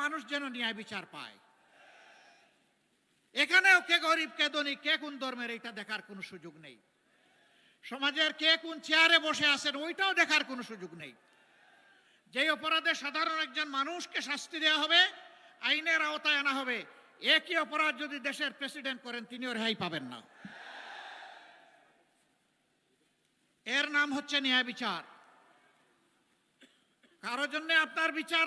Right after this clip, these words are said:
আর কারো জন্য ইমপিউনিটি, দায় মুক্তি,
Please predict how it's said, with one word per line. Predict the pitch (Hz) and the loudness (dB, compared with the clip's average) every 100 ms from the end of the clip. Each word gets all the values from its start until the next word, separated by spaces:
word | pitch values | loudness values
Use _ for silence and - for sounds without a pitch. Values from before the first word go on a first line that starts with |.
| 330 | 4
আর | 320 | 4
কারো | 302 320 294 | 0 0 -2
জন্য | 311 311 311 | -4 -2 -2
ইমপিউনিটি, | 302 214 330 349 320 247 247 143 - _ _ _ _ _ _ _ _ _ 170 | -4 -4 -4 -2 -4 -6 -8 -10 -16 _ _ _ _ _ _ _ _ _ 4
দায় | 262 311 349 | 8 8 6
মুক্তি, | 349 - 302 | -4 -4 -2